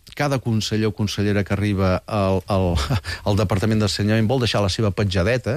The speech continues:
la seva originalitat, que encara ho complica més tot, i nosaltres hem ofert un acord de país. Per què?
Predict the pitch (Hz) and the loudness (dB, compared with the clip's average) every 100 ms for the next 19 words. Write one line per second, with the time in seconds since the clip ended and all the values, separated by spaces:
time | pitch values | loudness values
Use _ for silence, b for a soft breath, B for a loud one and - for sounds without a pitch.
0 | 101 90 113 113 110 95 104 95 101 90 | -4 -4 0 2 2 2 2 2 2 0
1 | 139 165 - 92 90 104 101 98 101 98 | 0 -2 -6 -6 -2 -2 -2 -6 -6 -4
2 | 95 95 127 147 - B B B 107 127 | -4 -4 -2 -2 -4 B B B 0 2
3 | 139 139 107 160 127 98 85 98 90 87 | 2 2 0 0 0 -2 -4 -4 -2 -2
4 | 92 87 82 78 B B B - 110 101 | 0 0 -2 -4 B B B -8 -2 -2
5 | - | 0